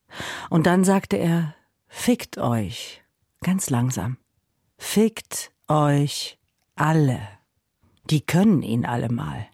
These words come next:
Er ist über tausend Kilometer weit weg."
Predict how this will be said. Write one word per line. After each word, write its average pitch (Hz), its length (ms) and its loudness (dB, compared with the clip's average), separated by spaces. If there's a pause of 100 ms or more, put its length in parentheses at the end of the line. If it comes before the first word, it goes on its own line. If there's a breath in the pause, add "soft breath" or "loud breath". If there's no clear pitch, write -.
(760 loud breath)
Er 170 320 2
ist - 360 -4
über 202 480 4
tausend 131 480 0
Kilometer 127 640 -2
weit 117 300 -8
weg." - 380 -14